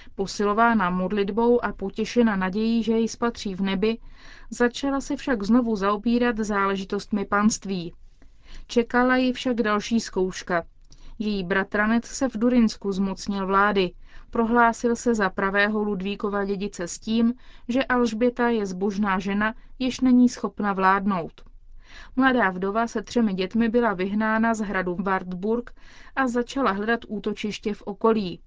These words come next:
Pouze dvě služky jí zůstaly na blízku, provázely ji. Tři děti byly svěřeny do péče Ludvíkových přátel.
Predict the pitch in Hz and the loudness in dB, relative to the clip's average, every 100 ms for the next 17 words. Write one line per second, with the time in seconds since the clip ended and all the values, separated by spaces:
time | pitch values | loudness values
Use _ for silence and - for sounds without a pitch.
0 | - - - - - - 269 254 269 233 | -20 -20 -20 -20 -20 -6 -2 0 0 0
1 | 262 - 240 - - 190 185 185 196 - | -2 0 -2 -2 -6 -6 -4 -4 -6 -4
2 | 208 202 196 196 214 - 185 175 - - | -2 0 -2 -2 -4 -4 -2 -2 -4 -10
3 | - 202 190 196 190 196 190 190 175 165 | -2 0 0 -2 -2 -2 0 -2 -4 -6
4 | - - - - - - 202 196 214 254 | -18 -20 -20 -20 -20 -8 -6 -4 -2 -2
5 | 220 240 226 214 202 226 220 185 185 202 | 2 2 0 0 0 0 0 -2 -4 -4
6 | 190 - 196 196 180 190 - 190 196 - | -4 -4 -2 -2 -4 -6 -6 -4 -6 -8
7 | - 208 208 208 190 | -4 -2 0 0 0